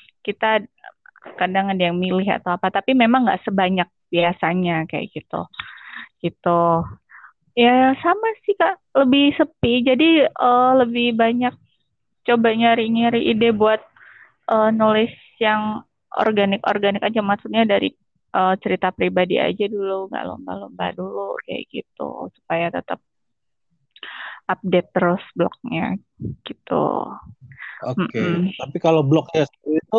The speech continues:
Speaker 2: atensinya nggak pernah, nggak pernah ada asosiasi dengan reward kan? Artinya memang, memang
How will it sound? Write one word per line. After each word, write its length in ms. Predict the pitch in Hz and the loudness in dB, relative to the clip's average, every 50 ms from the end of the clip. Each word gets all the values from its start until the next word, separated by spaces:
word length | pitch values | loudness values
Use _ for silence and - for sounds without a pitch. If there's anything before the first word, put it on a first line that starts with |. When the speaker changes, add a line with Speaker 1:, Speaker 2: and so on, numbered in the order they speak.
| 208 151 | 2 2
Speaker 2:
atensinya 600 | 147 135 - 151 143 135 120 - 151 151 175 202 | 0 0 -2 -2 -2 -2 -4 -4 -4 -4 -2 -2
nggak 220 | 196 160 131 - - | -2 -2 -2 -2 -4
pernah, 320 | - 120 120 127 123 120 123 120 120 _ _ - - - - - - _ - | -6 -12 -10 -10 -10 -10 -10 -12 -14 _ _ -20 -20 -20 -20 -20 -20 _ -8
nggak 200 | 131 131 131 120 - - | -4 -2 -2 -2 -4 -6
pernah 400 | 127 123 120 123 120 123 117 117 117 - - - | -6 -6 -6 -4 -4 -4 -4 -4 -6 -8 -8 -8
ada 300 | - 123 120 117 120 120 - 104 120 | -6 -6 -6 -6 -6 -8 -8 -8 -8
asosiasi 600 | 131 - 131 117 - - 117 104 - - 139 127 | -8 -8 -10 -8 -8 -8 -10 -10 -6 -6 -6 -4
dengan 520 | 117 120 110 113 113 110 110 113 113 113 117 _ _ _ _ _ _ _ _ _ - | -4 -6 -8 -10 -10 -12 -12 -12 -14 -16 -18 _ _ _ _ _ _ _ _ _ -2
reward 400 | - 143 139 139 151 160 147 135 - | 0 2 4 4 4 4 2 0 -4
kan? 120 | - 113 117 | -8 -8 -8
Artinya 280 | 113 110 - - 143 143 135 120 | -8 -8 -4 -4 -2 -2 -2 -4
memang, 220 | 113 117 113 110 - | -6 -8 -10 -10 -8
memang 260 | - 123 120 120 117 | -8 -6 -6 -6 -8